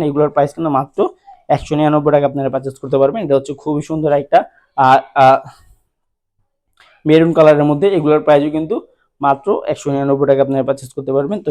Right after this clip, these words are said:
যারা যারা নেবেন অবশ্যই স্ক্রিনশট দিয়ে আমাদের সাথে যোগাযোগ করবেন। এটা হচ্ছে খুবই সুন্দর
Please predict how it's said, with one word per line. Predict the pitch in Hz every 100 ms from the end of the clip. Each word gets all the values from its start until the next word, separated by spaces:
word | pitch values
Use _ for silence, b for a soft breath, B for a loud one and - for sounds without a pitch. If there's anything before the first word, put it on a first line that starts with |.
| 139
যারা | 135 135
যারা | 143
নেবেন | 151 165 135
অবশ্যই | 139 147 139
স্ক্রিনশট | 147 127 135
দিয়ে | 139
আমাদের | 135 139
সাথে | 139
যোগাযোগ | 143 143 139
করবেন। | 139 170 - _ _ _
এটা | 147 139
হচ্ছে | 143 -
খুবই | 151 151
সুন্দর | 160 160